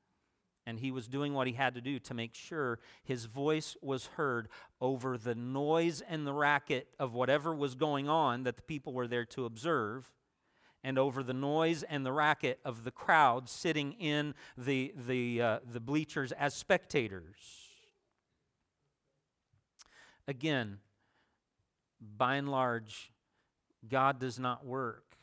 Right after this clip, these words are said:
like a barker at a carnival or someone selling their wares in a noisy marketplace. God will not compete with the noise around us for our attention.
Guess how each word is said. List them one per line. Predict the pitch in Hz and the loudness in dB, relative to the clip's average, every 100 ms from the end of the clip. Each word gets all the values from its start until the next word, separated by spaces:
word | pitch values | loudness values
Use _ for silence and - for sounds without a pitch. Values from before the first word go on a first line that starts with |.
| _ _ _ _ _ _ | _ _ _ _ _ _
like | 123 120 - | -4 -4 -4
a | |
barker | 107 123 127 - 107 107 - _ | 0 0 0 -2 -6 -8 -14 _
at | 117 113 | -6 -6
a | |
carnival | - - 131 123 101 101 95 - _ _ - | -6 -4 -2 -4 -8 -10 -12 -16 _ _ -8
or | 113 | -8
someone | - - 135 131 127 120 | -6 -6 -4 -4 -4 -6
selling | 113 - 143 135 135 131 123 | -10 -4 0 0 -2 -6 -2
their | 123 120 120 | -2 -2 -6
wares | - 123 127 123 117 107 104 - - | -10 -4 -2 0 -2 -4 -8 -14 -16
in | 131 117 | -10 -6
a | 110 110 _ _ - | -6 -8 _ _ -10
noisy | 127 131 131 117 123 117 | -6 -4 -4 -4 -8 -8
marketplace. | 131 117 113 - 117 _ 113 90 80 - - - - _ _ _ - - _ - | -8 -6 -6 -6 -16 _ -10 -10 -10 -16 -16 -16 -20 _ _ _ -20 -20 _ -6
God | 127 139 151 | 2 4 4
will | 151 147 | 0 -2
not | 143 147 - | 0 -2 -4
compete | - 151 - 165 117 - _ - - - _ _ _ _ _ _ _ _ _ _ - | -12 -12 -8 -8 -8 -10 _ -20 -18 -20 _ _ _ _ _ _ _ _ _ _ -8
with | 127 - | -8 -6
the | 139 | -6
noise | 131 135 123 | -4 -4 -4
around | 131 131 139 139 | -2 0 0 -2
us | 135 120 | -2 -4
for | - 143 | -4 0
our | 120 120 | 2 0
attention. | 120 - 139 120 - 104 85 | -2 -8 -10 -10 -12 -12 -12